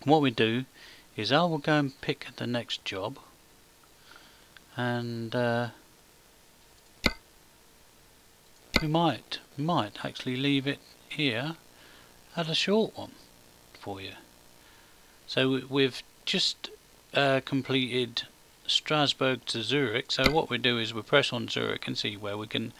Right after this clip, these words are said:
end up from this end. We can probably go to Innsbruck. Where's Innsbruck? Oh, Innsbruck in Austria. Hmm. Only to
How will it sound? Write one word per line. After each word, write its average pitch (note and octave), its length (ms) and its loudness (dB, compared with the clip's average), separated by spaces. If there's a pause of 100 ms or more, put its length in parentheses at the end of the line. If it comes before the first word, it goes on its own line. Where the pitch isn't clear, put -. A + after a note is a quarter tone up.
(500)
end B2+ 380 0
up B2 260 0 (880)
from C3 220 -6
this E3 240 -2
end. - 400 -10 (720)
We D3 80 -2
can C#3+ 220 -2
probably F3 640 2 (580)
go C#3+ 140 2
to C#3 140 -2
Innsbruck. A#2+ 500 -6
Where's D3+ 340 0
Innsbruck? - 500 -2 (380)
Oh, D#3 320 0 (140)
Innsbruck B2 420 -2
in D#3+ 100 -2
Austria. - 440 -4 (2000)
Hmm. C#3 340 -2 (720)
Only E3 160 -6
to D#3 200 -10